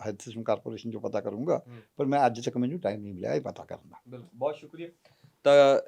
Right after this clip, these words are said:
Speaker 2: ਸਰ ਸਾਡੇ ਨਾਲ ਸੀਗੇ, ਗੱਲਬਾਤ ਕੀਤੀ ਹੈ। ਸੁਨੇਹੇ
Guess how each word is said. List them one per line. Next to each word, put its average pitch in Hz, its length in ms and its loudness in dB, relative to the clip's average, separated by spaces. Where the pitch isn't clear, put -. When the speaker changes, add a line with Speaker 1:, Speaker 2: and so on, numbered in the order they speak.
Speaker 2:
ਸਰ 139 240 8
ਸਾਡੇ 147 320 4
ਨਾਲ 143 220 8
ਸੀਗੇ, 160 180 0
ਗੱਲਬਾਤ 143 360 8
ਕੀਤੀ 151 260 0
ਹੈ। 170 60 6
ਸੁਨੇਹੇ 147 640 4